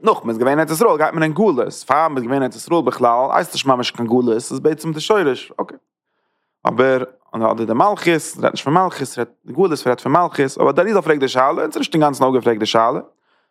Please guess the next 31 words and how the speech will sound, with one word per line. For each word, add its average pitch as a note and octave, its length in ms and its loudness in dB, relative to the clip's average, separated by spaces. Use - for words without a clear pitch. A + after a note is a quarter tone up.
weil A#2+ 180 2
immer C3 160 -2
fragt, C3 220 0
ja, C3 160 4
von C3+ 140 -6
vier B2 180 0
Malchis, A#2 640 0
das G#3 120 -12
ist A3 60 -8
mit A3+ 140 -4
Zerayim D3 280 2
sicher C#3 220 0
gewesen, B2+ 180 2
ein B2 80 0
größer B2+ 300 0
Malchis. - 520 -6
Aber, B2 340 0
es A#2 80 -12
ist - 20 -6
der A#2 60 -4
Territz F#3+ 300 0
da E3+ 160 2
so, D#3 180 2
ich A#2 100 -2
hab A2+ 480 -4
gesehen, C3 380 0
als A2+ 120 -10
der C#3+ 120 2
ich C3+ 60 -6
hab B2+ 120 2
geschaut, D#3+ 380 0